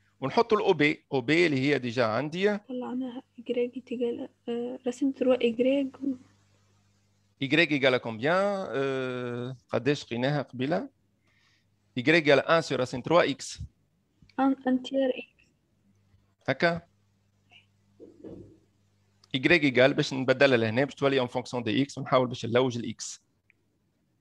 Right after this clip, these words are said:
Speaker 1: داكوغ؟ بون، فازي،
Speaker 2: وي.
Speaker 1: تا. Signifie que هذه نبدلها بال-، بالإكس، اش تولي عندي؟ ترى، فازي.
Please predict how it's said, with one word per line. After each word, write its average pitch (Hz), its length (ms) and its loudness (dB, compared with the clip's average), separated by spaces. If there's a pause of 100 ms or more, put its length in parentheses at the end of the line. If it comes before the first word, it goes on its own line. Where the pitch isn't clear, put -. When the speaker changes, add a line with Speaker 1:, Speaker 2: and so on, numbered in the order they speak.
(1000)
Speaker 1:
داكوغ؟ 156 340 2 (640)
بون، 104 160 -4
فازي، 120 180 4
Speaker 2:
وي. 98 60 -4
Speaker 1:
تا. 180 300 -4 (360)
Signifie 160 440 0 (120)
que 190 120 4 (2000)
هذه 165 200 8
نبدلها 143 380 6
بال-، 117 640 0 (160)
بالإكس، 127 460 -4
اش 190 240 -4
تولي 135 220 6
عندي؟ 110 260 2
ترى، 175 300 -2 (180)
فازي. 107 280 -10